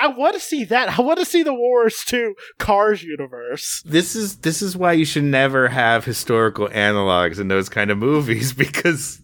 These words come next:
Speaker 2: it, if you go down that road, it's not
Speaker 1: Are,
Speaker 2: good.
Speaker 1: are you aware of the anime, b-, uh, or the anime or the physical game Beyblades at all?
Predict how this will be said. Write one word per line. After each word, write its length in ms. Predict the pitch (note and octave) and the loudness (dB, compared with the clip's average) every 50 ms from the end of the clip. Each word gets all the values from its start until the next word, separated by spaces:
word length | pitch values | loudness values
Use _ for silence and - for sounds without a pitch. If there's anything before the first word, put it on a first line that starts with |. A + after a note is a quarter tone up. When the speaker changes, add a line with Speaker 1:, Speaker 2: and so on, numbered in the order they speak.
| - - C#3+ | -12 -2 0
Speaker 2:
it, 140 | C#3+ C#3 - - - - - | 0 0 0 -8 -20 -18 -2
if 160 | - D3 C3 | 0 0 0
you 80 | C3 A#2 | 0 -2
go 180 | - D3+ E3+ F#3+ | -2 -2 -2 0
down 300 | G3 G3 G3+ G3+ G3 G3+ | 0 0 0 0 0 0
that 180 | G#3 G3+ G3 | -2 -2 0
road, 480 | F#3+ G#3 A3 A3 G#3 G3 F#3+ F#3 F#3 F#3 | 0 0 0 0 2 2 0 0 0 -2
it's 380 | D#3 B2 B2 A#2+ - - - | 0 0 -2 -2 -2 -8 -10
not 340 | C#3+ D3+ E3+ F#3+ G3+ G#3 G#3 - | -8 -6 -4 -2 -2 -2 0 2
Speaker 1:
Are, 60 | A#3+ | 2
Speaker 2:
good. 200 | A3 A3+ - - | 4 4 4 4
Speaker 1:
are 80 | C#3 - | 2 2
you 100 | - - | 0 -2
aware 280 | - D4 D4 D#4 D#4+ D#4+ | -2 -2 -2 -2 -2 -4
of 80 | C#4+ | -2
the 120 | C#4+ B3+ A3+ | -4 -4 -2
anime, 420 | A#3+ B3+ B3 B3+ B3 B3 A#3+ G#3+ E3 _ _ - | 0 -2 0 0 0 -2 -2 -2 -6 _ _ -12
b-, 80 | A3 - | -10 -4
uh, 120 | G3+ F#3+ F#3+ | -2 -2 0
or 320 | - G3 G#3 G3+ F#3 G3+ - - | 2 2 2 2 0 -2 -4 -4
the 120 | G#3 G3+ | -2 0
anime 360 | G#3 A3+ A3+ A#3 A3+ A3 G#3 G3 | 0 0 0 2 0 0 0 -2
or 220 | F#3 F#3+ G3+ G#3+ | -2 0 0 0
the 320 | G#3 G#3+ G#3 F#3 E3 D#3 - - - | 0 2 0 2 0 0 -4 -6 -2
physical 460 | - A3+ G3 F3+ G3+ - G#3 G3+ E3+ | 0 0 0 0 -4 -6 -6 -6 -6
game 440 | - F3+ F3+ F#3 F#3+ F#3+ F#3 F3 D#3 _ | -2 0 0 0 0 0 -4 -6 -6 _
Beyblades 600 | D#3+ D3+ D#3+ E3+ - F3+ F#3+ G3+ G#3+ A3 - A3 | -2 -2 -2 -2 -4 -4 -2 -2 -2 0 0 0
at 80 | A3 A3+ | 2 2
all? 320 | A#3 A#3+ B3+ B3+ - | 2 0 -2 -4 -6